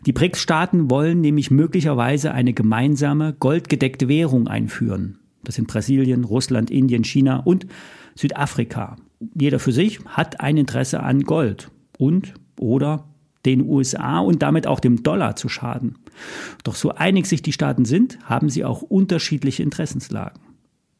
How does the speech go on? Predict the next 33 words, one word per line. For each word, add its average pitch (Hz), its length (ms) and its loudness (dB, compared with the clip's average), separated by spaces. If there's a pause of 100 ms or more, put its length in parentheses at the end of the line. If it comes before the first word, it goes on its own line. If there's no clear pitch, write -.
In 123 60 -2
diesem 147 180 0
Zusammenhang 160 640 2
habe 143 160 0
ich 147 140 -2
mir 135 80 2
die 123 100 0
Barrick 131 400 0
Gold 110 260 0
ins 117 140 -2
Depot 147 340 2
gelegt. 110 360 0 (640)
Barrick 147 240 2
Gold 170 240 2
ist - 180 -4
der 123 380 2
zweitgrößte 160 640 0
Minenbetreiber 165 720 2 (260)
der 110 120 0
Welt. 170 360 -2 (540)
Der 107 100 -2
Konzern 135 480 2
sitzt 170 300 0
auf - 180 -2
großen 156 600 2
Gold- 160 380 0
und 156 260 0
vor 147 140 -6
allen 135 120 2
Dingen 147 140 0
auch - 160 -2
auf - 380 -6
Kupferreserven. 113 880 -4